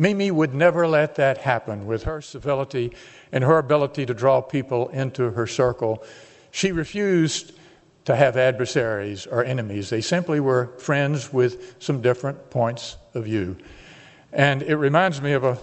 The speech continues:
wonderful little poem by Emily Dickinson.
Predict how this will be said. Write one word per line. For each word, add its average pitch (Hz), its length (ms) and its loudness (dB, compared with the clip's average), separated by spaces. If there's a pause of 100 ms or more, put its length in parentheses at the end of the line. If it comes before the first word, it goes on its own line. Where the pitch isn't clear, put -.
(120)
wonderful 139 360 -2
little 120 280 -10 (560)
poem 139 320 0
by 123 280 -6
Emily 131 400 -4 (160)
Dickinson. 110 640 -2